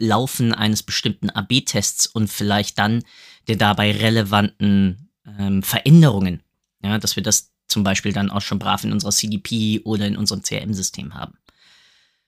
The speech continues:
All das sind Fragen, die wir uns vorher stellen sollten, ganz im Sinne von, womit, mit welchen Daten kommen wir diesem Ziel näher? Wenn wir das klar haben,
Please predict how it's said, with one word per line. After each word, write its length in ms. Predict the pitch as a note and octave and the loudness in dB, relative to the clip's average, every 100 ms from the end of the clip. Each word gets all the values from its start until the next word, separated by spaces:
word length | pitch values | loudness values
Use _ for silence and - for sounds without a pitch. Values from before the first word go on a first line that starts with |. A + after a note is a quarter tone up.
| _ _ - | _ _ 0
All 180 | C#3+ | 2
das 420 | C3+ D#3 - - - | 4 2 2 0 -2
sind 540 | A#2+ B2+ C3+ C3 - - _ _ _ _ _ _ _ _ | 0 2 2 2 -2 -4 _ _ _ _ _ _ _ _
Fragen, 840 | - - A#2 A#2+ C#3 D#3 F#3+ F#3+ - | -8 -2 2 4 4 4 4 4 2
die 140 | B2 | -4
wir 120 | A#2+ | -2
uns 260 | A#2 - - | -2 -4 -8
vorher 600 | - - - E3+ G#3+ E3+ | -12 -12 0 4 4 4
stellen 580 | C#3 - B2 B2 B2 A#2 | 2 0 2 4 4 4
sollten, 720 | G2+ G2 F#2+ - A#2 B2+ - | 4 2 2 0 -2 0 -2
ganz 320 | A#2+ D3+ F#3+ | 0 2 2
im 200 | - C3+ | 2 0
Sinne 280 | A2+ B2+ C#3+ | 2 2 2
von, 420 | - C3+ B2+ C3 C3 _ _ _ _ _ _ | 2 2 4 2 -2 _ _ _ _ _ _
womit, 840 | A2 A#2 E3 F#3 F3+ F3 - - _ _ _ | -8 2 4 6 4 0 -4 -8 _ _ _
mit 220 | A#2 - | -8 0
welchen 300 | B2 D#3+ D3+ | 0 2 2
Daten 400 | C3+ C3 - B2 | 2 2 0 -8
kommen 280 | - D3 C#3+ | 0 2 2
wir 200 | C3 B2+ | 0 -4
diesem 500 | - B2 A#2 B2+ B2 - | -6 -6 -2 -2 -2 -2
Ziel 540 | - - A2+ A2+ G#2 _ | 0 2 2 0 -2 _
näher? 420 | G2+ G#2+ F#2+ G2 _ _ _ _ _ _ _ - | 0 2 2 -2 _ _ _ _ _ _ _ -8
Wenn 240 | D3 A#2+ | -2 2
wir 80 | A#2+ | 2
das 180 | E3+ F3+ | 2 0
klar 260 | - A#2 G#2+ | 2 2 4
haben, 260 | A2 B2+ | 2 0